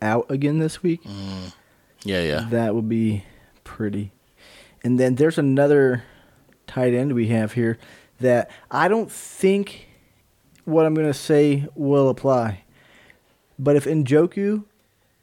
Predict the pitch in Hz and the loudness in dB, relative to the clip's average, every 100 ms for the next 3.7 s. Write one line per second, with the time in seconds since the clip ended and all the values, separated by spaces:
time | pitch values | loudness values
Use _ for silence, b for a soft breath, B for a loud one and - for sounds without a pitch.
0 | _ _ - - _ _ _ _ _ _ | _ _ -20 -20 _ _ _ _ _ _
1 | 160 139 - - 160 156 139 156 151 151 | -4 -4 -4 -2 0 0 0 2 2 2
2 | 143 139 123 - 135 131 131 127 120 120 | 0 0 -6 -2 -2 0 0 0 -2 -2
3 | 123 131 120 113 127 135 | 0 0 2 2 2 0